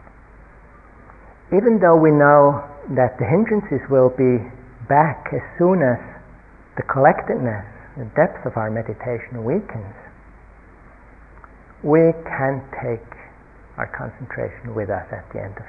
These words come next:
the retreat, or most of us can't. There's one of the staff people collecting it out there when you leave.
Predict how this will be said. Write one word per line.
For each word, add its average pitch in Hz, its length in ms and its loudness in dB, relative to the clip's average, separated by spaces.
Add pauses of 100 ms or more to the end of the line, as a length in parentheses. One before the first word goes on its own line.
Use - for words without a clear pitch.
the - 80 -16
retreat, 107 520 -16 (360)
or 104 120 -8
most 113 400 -8
of - 80 -14
us - 240 -14
can't. - 400 -16 (1700)
There's 113 160 -10
one 120 160 -2
of 117 120 -4 (120)
the 110 160 -10 (320)
staff 117 400 -2
people 113 400 -10
collecting 110 640 -8 (320)
it - 160 -12
out - 320 -10
there 101 240 -6
when 95 240 -14 (640)
you 104 80 -10
leave. 101 380 -10